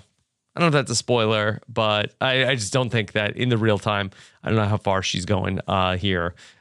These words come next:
uh, in, to the bitter end of Suits. But that being said, it'll be tough for her to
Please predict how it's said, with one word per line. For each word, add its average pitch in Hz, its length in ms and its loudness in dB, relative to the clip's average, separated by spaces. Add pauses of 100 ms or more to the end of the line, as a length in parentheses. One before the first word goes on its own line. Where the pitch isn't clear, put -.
uh, 101 320 0
in, 127 280 -2
to 135 140 2
the 117 120 0
bitter 113 320 2
end 104 260 -4
of 107 100 -2
Suits. - 540 -6
But 107 440 -2
that 131 180 -2
being 131 180 0
said, 107 400 -2 (420)
it'll 175 200 2
be 165 100 0
tough 147 260 2
for 135 180 0
her 120 200 2
to 107 240 2